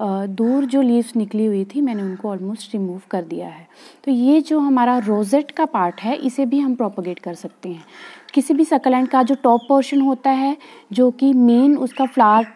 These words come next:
type जिससे बनता है, जो उसका, अ, beauty है सक्यूलेंट की, उसे हम rosette बोलते हैं। अभी भी ये सक-,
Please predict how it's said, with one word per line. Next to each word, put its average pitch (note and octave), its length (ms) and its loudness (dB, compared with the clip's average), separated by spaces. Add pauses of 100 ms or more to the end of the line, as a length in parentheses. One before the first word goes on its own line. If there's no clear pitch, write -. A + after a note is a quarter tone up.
(120)
type A3+ 200 2
जिससे A#3 320 -2
बनता G#3 340 0
है, A3 320 0
जो A3+ 140 -2
उसका, A3 340 -4 (340)
अ, G3+ 340 2
beauty A3+ 440 4
है C4 100 4
सक्यूलेंट G3 480 0
की, C4+ 160 -4
उसे C4 300 -4
हम C#4 160 2
rosette G3 360 2
बोलते F3 360 -6
हैं। F3 160 -14
अभी A3 220 -2
भी C#4 160 2
ये C#4 140 0
सक-, A#3 440 -8